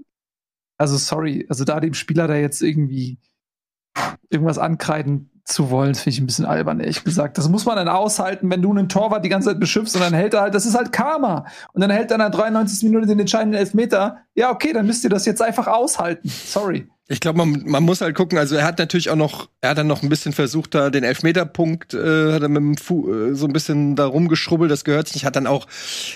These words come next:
Speaker 2: sehr stark gestikuliert, dass doch bitte der var eingreifen soll, wobei man da sagen muss, äh, meiner Meinung nach war das ein ungerechtigter, unberechtigter, äh,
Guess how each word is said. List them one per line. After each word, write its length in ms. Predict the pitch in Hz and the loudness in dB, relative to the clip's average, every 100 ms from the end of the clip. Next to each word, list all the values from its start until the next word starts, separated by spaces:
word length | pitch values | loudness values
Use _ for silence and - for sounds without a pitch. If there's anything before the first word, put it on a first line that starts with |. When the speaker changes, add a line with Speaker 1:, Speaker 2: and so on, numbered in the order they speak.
| - | -14
Speaker 2:
sehr 600 | - 131 113 156 175 170 | -4 -4 -2 0 2 2
stark 420 | 156 - 151 160 - | 0 0 0 0 0
gestikuliert, 640 | 165 - - 160 165 156 | -2 -2 0 2 4 2
dass 160 | 143 - | -2 -2
doch 140 | 139 | -6
bitte 220 | - 156 | -2 -2
der 200 | 139 131 | 0 0
var 180 | 113 139 | 2 0
eingreifen 420 | 139 165 151 165 156 | 0 -2 -2 -2 0
soll, 160 | 180 | 0
wobei 200 | 147 151 | 2 2
man 200 | 156 151 | 2 2
da 180 | 135 156 | 2 0
sagen 320 | 170 170 175 | 0 0 2
muss, 320 | 180 185 - | 2 2 -2
äh, 260 | - 127 147 | -2 2 2
meiner 240 | 139 156 | 4 4
Meinung 180 | 156 151 139 | 4 2 2
nach 60 | |
war 120 | 131 | 2
das 200 | 131 123 | 0 -2
ein 120 | 135 117 | -4 0
ungerechtigter, 840 | 156 165 156 143 156 - 147 - | 2 2 0 -2 -6 -4 -4 -2
unberechtigter, 880 | - 175 147 143 151 - 113 131 120 | 0 2 2 0 -2 0 0 0 0
äh, 600 | - 131 117 113 - - | 0 0 2 -2 -4 -8